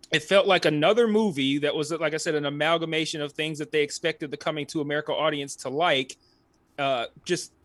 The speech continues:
with the same, not even with the same characters, with the same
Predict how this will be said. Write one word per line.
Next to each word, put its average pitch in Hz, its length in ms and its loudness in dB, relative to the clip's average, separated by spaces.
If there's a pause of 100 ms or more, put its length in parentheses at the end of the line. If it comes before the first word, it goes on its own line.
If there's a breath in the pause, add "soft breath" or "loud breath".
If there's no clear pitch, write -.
(200)
with 175 380 -2
the 170 80 -2
same, 170 420 -2 (160)
not 247 200 -2
even 254 200 -2
with 196 160 0
the 170 60 -8
same 180 320 -4
characters, 165 600 -4
with 185 180 -8
the 160 80 -12
same 185 480 0